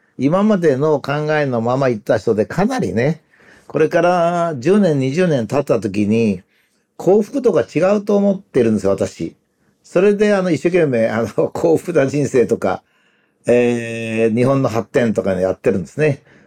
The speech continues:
で、今までみたいに経済的な発展が必ずしも我々の人生を幸福にしないんでね。えー、経済学者の方なんか一生懸命言っておられて、別にそれはいいんですけども、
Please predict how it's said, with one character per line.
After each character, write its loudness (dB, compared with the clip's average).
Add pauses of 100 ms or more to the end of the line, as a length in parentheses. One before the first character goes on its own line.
(360)
で、 4
今 -2
ま 2
で 0
み -2
た 2
い -4
に -6
経 2
済 2
的 -4
な -2
発 -6
展 -2
が 2
必 -2 (120)
ず 2
し -6
も 2
我 4
々 2
の -2
人 -2
生 0
を 0
幸 2
福 -8
に -4
し -4
な 2
い 0
ん -4
で -4
ね。 -6 (720)
え 2
ー、 -10
経 2
済 2
学 -2
者 -2
の -2
方 -4
な 0
ん -2
か 0
一 -2
生 -16
懸 -4
命 0
言 -2
っ -20
て -2
お 2
ら 2
れ 2
て、 0
別 -4
に -4
そ -2
れ 2
は 4
い 4
い 2
ん 0
で -2
す -8
け -2
ど -2
も、 0